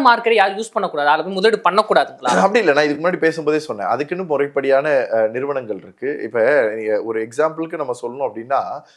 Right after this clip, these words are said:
Speaker 2: <clears throat> இப்ப, அஹ், டேவிட் இருக்காரு, நான் இருக்கேன்,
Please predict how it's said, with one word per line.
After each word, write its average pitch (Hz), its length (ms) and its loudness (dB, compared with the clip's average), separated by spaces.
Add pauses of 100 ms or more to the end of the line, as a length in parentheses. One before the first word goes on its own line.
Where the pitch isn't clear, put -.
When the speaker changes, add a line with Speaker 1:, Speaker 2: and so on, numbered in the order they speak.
(220)
Speaker 2:
<clears throat> 135 560 -4 (300)
இப்ப, 120 500 4 (800)
அஹ், 107 280 -2
டேவிட் 165 360 2
இருக்காரு, 113 520 -4
நான் 123 180 2
இருக்கேன், 117 380 -4